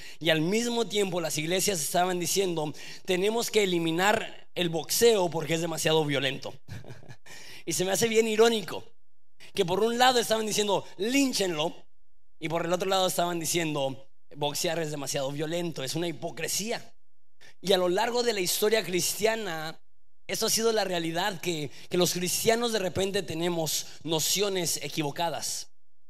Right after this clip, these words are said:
Eh, es-, estaba escuchando a un historiador que dijo: "Las personas que más mataron a cristianos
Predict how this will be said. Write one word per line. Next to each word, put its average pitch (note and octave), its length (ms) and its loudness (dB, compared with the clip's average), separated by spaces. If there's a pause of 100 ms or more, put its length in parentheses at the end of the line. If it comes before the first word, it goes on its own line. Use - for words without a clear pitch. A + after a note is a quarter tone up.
(340)
Eh, C#3+ 440 -4 (500)
es-, - 240 -6
estaba D3 240 -2
escuchando D3 440 0
a D3 100 0
un D3 120 -4
historiador C3+ 540 -2
que C3+ 120 -6
dijo: B2 500 -4 (320)
"Las D#3+ 280 2
personas F#3+ 840 2
que D3+ 120 2
más F#3 280 2
mataron F#3+ 480 0
a E3 80 -2
cristianos G3+ 1000 -2